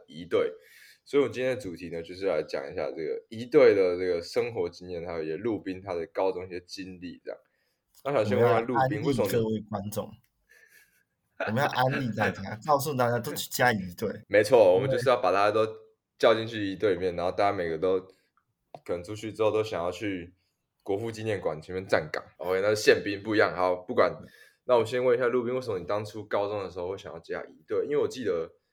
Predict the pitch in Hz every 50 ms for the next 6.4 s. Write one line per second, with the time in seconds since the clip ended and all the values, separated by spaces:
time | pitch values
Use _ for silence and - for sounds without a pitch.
0 | _ _ _ _ _ _ _ _ 92 101 110 113 113 104 101 104 104 107 117 117
1 | 104 90 82 73 - - - 104 90 80 73 71 67 73 73 73 76 71 65 -
2 | - - 156 135 101 87 85 92 85 80 78 _ - 127 123 98 - 135 131 117
3 | 101 - - - - 110 107 107 101 - - - 131 120 117 120 131 113 107 104
4 | 110 107 - - 90 87 92 95 98 92 - 98 87 90 87 85 82 - - 69
5 | - - 71 73 71 71 80 - - - - 143 104 87 87 82 78 85 - 101
6 | 90 82 76 73 73 - -